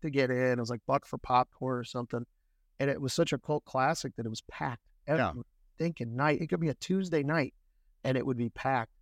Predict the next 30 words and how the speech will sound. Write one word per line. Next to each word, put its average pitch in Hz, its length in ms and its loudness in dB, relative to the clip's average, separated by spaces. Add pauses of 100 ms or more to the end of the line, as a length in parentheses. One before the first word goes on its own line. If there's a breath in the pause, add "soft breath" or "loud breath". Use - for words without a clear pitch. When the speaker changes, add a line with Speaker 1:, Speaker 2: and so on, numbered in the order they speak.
(120)
Speaker 2:
Yeah. 98 200 -6 (260)
Speaker 1:
And, 131 160 -4 (160)
uh, 135 200 4
it 147 40 4
was 147 180 2
just 139 220 -2
amazing 123 540 2
to 117 80 -4
s-, - 300 -8
to 113 100 -8
see 160 240 2
that. 123 260 2
And 117 260 -4
I 120 100 -6
think 139 240 -2
that, 143 200 2 (380)
that 135 180 2
movie 147 300 2
was 123 260 0
in 131 160 0
that 131 200 -2
theater 131 280 0
for, - 100 -6
like, 123 140 -2
another 127 240 -2
sixteen - 580 0
months 127 300 0
after 120 320 -2
it - 80 -6
was 110 220 -6